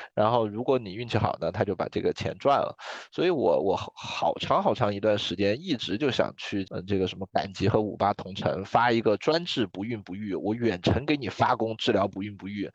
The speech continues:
你怀上了，你给我封个十万块钱的红包，没怀上就算了。我一直想在这个网上做这生意，但没，没做起来。但我，反正我以前也中过这种骗局，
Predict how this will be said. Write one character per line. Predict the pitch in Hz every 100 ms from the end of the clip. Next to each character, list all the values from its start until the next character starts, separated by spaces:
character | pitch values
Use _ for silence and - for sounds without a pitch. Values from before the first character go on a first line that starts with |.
| - -
你 | 104 98
怀 | 123 123
上 | 175 170
了， | 98 - _ _
你 | 113
给 | 107
我 | 117
封 | 98 117
个 | 113 104
十 | - 107
万 | 113
块 | 120
钱 | 98
的 | 101
红 | - 98
包， | 107 107 - -
没 | 101 120
怀 | 147 123
上 | 151 -
就 | -
算 | 123 233 254
了。 | - _ _
我 | 104
一 | 101 214
直 | - - 123
想 | 131 -
在 | 98 95 - 90
这 | 92
个 | 85
网 | 80 90 -
上 | 92
做 | - 92
这 | 90
生 | 101
意， | 98 92
但 | 95
没， | 98 -
没 | 104
做 | 127
起 | -
来。 | -
但 | 156
我， | 120
反 | 110 120
正 | 165
我 | 151
以 |
前 | 131 101 -
也 | 82 67
中 | 139
过 | 117
这 | 107
种 | 175
骗 | - 104 92
局， | - 62